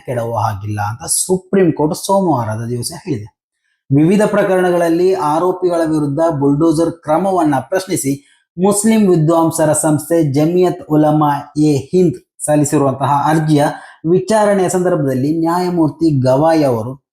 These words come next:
ಆರೋಪಿ ಎಂಬ ಕಾರಣಕ್ಕೆ ಯಾಕೆ, ಯಾವ ರೀತಿಯಲ್ಲಿ, ಹೇಗೆ ನೀವು ಆ ಮನೆಯನ್ನ ಕೆಡವುತ್ತೀರಿ ಅನ್ನುವಂತಹ ಒಂದು ಕ್ವಶನ್ ಅನ್ನು ಕೇಳಿದ್ದಾರೆ.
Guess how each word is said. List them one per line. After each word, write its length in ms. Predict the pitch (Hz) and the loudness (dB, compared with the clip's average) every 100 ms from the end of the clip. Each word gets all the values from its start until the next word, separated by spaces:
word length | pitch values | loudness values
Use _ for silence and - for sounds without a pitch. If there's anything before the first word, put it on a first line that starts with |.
| _ _ _ _ 151 | _ _ _ _ 0
ಆರೋಪಿ 480 | 170 214 226 220 | 2 2 2 0
ಎಂಬ 200 | 214 196 | 0 0
ಕಾರಣಕ್ಕೆ 680 | 190 185 175 165 - 180 175 | 0 0 0 0 -2 -2 0
ಯಾಕೆ, 880 | 160 175 196 202 - 190 190 190 - 147 | 2 2 2 -2 -2 0 2 0 -4 0
ಯಾವ 380 | 143 156 180 | 2 2 2
ರೀತಿಯಲ್ಲಿ, 600 | 190 180 - 170 165 175 | 2 0 0 -2 0 0
ಹೇಗೆ 760 | 131 143 202 196 151 120 - _ 208 | 0 0 0 2 0 -4 -10 _ -4
ನೀವು 180 | 208 165 | -2 0
ಆ 100 | 160 | 0
ಮನೆಯನ್ನ 400 | 151 147 143 147 | 0 0 -2 -4
ಕೆಡವುತ್ತೀರಿ 680 | - 127 120 110 123 123 | -2 -2 -2 -4 -4 -4
ಅನ್ನುವಂತಹ 280 | 120 117 127 | -4 -6 -6
ಒಂದು 140 | 131 131 | -6 -6
ಕ್ವಶನ್ 360 | - 196 175 | -6 -6 -4
ಅನ್ನು 160 | 131 131 | -4 -2
ಕೇಳಿದ್ದಾರೆ. 480 | 123 104 101 92 | -4 -4 -6 -10